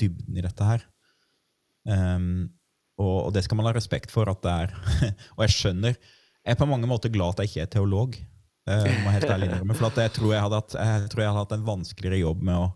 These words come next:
kanskje grabbe, eller hjelpe folk med å kommunisere kjernebudskapet i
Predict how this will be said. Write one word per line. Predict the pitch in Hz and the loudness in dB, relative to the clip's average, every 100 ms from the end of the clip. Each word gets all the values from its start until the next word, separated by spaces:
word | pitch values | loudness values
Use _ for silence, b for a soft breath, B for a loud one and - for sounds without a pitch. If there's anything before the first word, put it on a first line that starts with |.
| - _ _ _ _ _ _ _ - | -6 _ _ _ _ _ _ _ -2
kanskje | 104 - 92 92 90 - - - _ _ _ - - - - 110 | -2 0 0 0 -2 -8 -20 -20 _ _ _ -20 -18 -18 -4 2
grabbe, | 107 87 85 87 90 90 87 - - _ _ _ - | 2 2 2 2 2 0 -2 -12 -20 _ _ _ 0
eller | 107 | 2
hjelpe | 113 92 98 | 2 0 -2
folk | 95 - 98 | -2 -2 0
med | 95 | 2
å | 90 90 87 - | 2 0 -2 -2
kommunisere | 98 95 101 87 | 0 2 0 0
kjernebudskapet | - 101 80 76 - 80 | 0 0 0 -6 -4 -2
i | 92 | -2